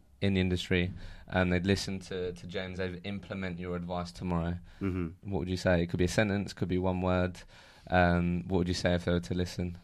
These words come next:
Speaker 2: As a recruitment leader?
Speaker 1: Yeah, just, well, just anything. So if, if the whole recruitment industry would listen to you, and you've
Speaker 2: <laughs>
Speaker 1: got some advice for them, right? And
Speaker 2: Yeah.
Speaker 1: they'd implement what you'd say.
Speaker 2: Mm-hmm.
Speaker 1: It, as I said, it can be a sentence, uh,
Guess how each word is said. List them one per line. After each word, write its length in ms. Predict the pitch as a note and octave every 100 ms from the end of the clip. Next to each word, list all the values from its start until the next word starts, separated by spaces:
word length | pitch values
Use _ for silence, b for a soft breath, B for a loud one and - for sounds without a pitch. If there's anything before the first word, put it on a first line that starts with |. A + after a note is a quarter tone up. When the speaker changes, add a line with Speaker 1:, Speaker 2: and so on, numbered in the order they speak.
| - -
Speaker 2:
As 120 | F#2
a 60 | F2+
recruitment 360 | F2 G2+ F#2
leader? 240 | G#2 F2 C2+
Speaker 1:
Yeah, 200 | G#2 G2
just, 200 | G2 -
well, 160 | A#2+
just 240 | A2+ A#2+ -
anything. 380 | A2 A#2+ A2 F2+
So 200 | F2 F#2+ F#2 B B B
if, 260 | F#2+ - -
if 200 | A#2 -
the 180 | A2+ B2
whole 220 | A2+ D3 C3
recruitment 340 | B2 C#3+ G#2
industry 260 | G#2 F#2 G2
would 140 | G2
listen 280 | G#2 - F#2
to 100 | F2+
you, 160 | F2+ F2 B B B B
and 280 | F#2+ F#2 F#2+
you've 160 | A#2
Speaker 2:
<laughs> 60 | G2
Speaker 1:
got 60 | F2
some 140 | G#2+
advice 360 | F#2+ G2+ G2 F#2
for 180 | F#2+
them, 180 | F2 F2
right? 220 | F#2 A2 -
And 160 | F#2+ F#2
Speaker 2:
Yeah. 60 |
Speaker 1:
they'd 140 | F#2 F2+
implement 440 | G#2 F#2+ F#2+ F#2
what 120 | F2+
you'd 120 | F2+ F2
say. 380 | - F#2 E2+ F#2
Speaker 2:
Mm-hmm. 160 | G#2 A#2+ C3
Speaker 1:
It, 160 | - -
as 120 | G#2
I 40 | F#2
said, 160 | G#2+
it 80 | F2
can 100 | G2
be 60 | F#2+
a 40 |
sentence, 640 | - A2+ F#2+ G#2 G2+ E2+
uh, 280 | - F#2 F2+